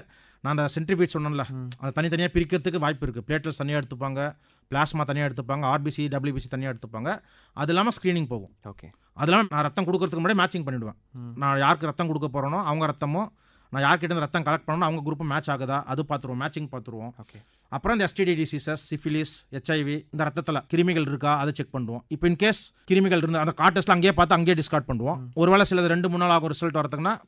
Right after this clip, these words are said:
Speaker 1: ரத்தம் டொனேட் பண்றவங்க ரத்தம் வாங்கிட்டு in case இன்ஃபெக்ஷன் இருந்தா அதை டிஸ்கார்ட் பண்ணுவாங்க. ப்ராப்பரா அந்த சேஃப் முறையில அந்த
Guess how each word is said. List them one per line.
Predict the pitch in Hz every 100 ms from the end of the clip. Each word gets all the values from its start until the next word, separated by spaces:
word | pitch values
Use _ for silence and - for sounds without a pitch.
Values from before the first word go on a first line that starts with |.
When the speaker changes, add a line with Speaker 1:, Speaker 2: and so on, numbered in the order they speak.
| -
Speaker 1:
ரத்தம் | 147 190 170 151 135
டொனேட் | 151 185 170
பண்றவங்க | 156 160 147
ரத்தம் | 170 156
வாங்கிட்டு | 139 120 202 - - 175
in | 208
case | 185 - - _ _ 151
இன்ஃபெக்ஷன் | 170 196 - 160
இருந்தா | 185 233
அதை | 190 160
டிஸ்கார்ட் | 147 170 151
பண்ணுவாங்க. | 127 113 107 98 _ -
ப்ராப்பரா | 160 156 170 190 _ _ 135
அந்த | 135 123
சேஃப் | 156 160 - _ -
முறையில | 139 139 147 196 - _ -
அந்த | 156